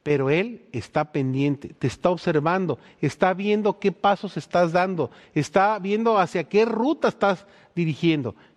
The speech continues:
qué decisiones están tomando en su vida. Y nuevamente el seis cuarenta y ocho dice,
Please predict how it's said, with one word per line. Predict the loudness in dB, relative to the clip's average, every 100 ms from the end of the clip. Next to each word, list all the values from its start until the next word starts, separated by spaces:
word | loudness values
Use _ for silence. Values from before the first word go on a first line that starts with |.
| 0
qué | 2
decisiones | 2 -4 -2 0 0 0
están | -2 -2 0
tomando | -2 -2 0 -4 -6 _ -6
en | -2
su | 2
vida. | 4 4 2 -2 -14 _ _ _ 2
Y | 4 2 0 -14 _ _ _ _ _ _ _ _ _ _
nuevamente | 0 2 4 2 2 0
el | 0
seis | 0 0
cuarenta | 0 0 0
y | 2
ocho | 2 2 2
dice, | 2 0 -4